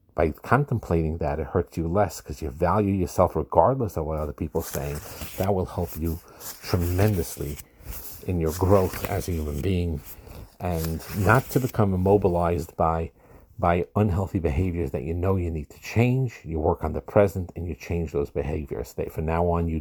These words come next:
do talk lovingly to your spouse and to your children. You do become interested in being physically intimate with your husband and wife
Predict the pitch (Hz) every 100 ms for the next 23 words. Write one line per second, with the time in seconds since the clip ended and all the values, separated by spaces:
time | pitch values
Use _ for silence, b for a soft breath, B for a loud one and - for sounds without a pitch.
0 | - 117 110 - 76 - 80 78 78 80
1 | 69 - 78 69 - 52 60 - - 73
2 | - - - 62 - - - B B B
3 | B B B 87 85 95 107 104 101 b
4 | b b b b b b b b b b
5 | b b b - - 101 85 90 B B
6 | B B - _ _ _ _ 104 101 143
7 | 139 - 76 82 85 80 - 87 85 -
8 | 82 78 - 78 73 71 71 69 85 82
9 | 80 73 80 85 76 71 - -